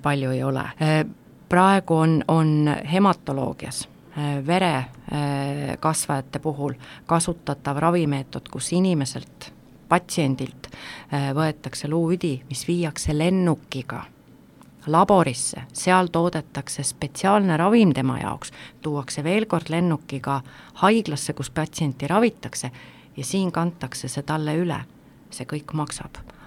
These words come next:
aga see on efektiivne. Nüüd sõltub, kui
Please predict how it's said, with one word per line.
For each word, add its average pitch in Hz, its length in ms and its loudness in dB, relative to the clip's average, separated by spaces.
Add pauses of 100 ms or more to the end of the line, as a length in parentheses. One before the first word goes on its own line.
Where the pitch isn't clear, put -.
(100)
aga 135 180 -6
see 151 120 -4
on 147 140 -2
efektiivne. 147 640 -4 (320)
Nüüd 220 180 2
sõltub, 214 480 -2
kui 208 420 2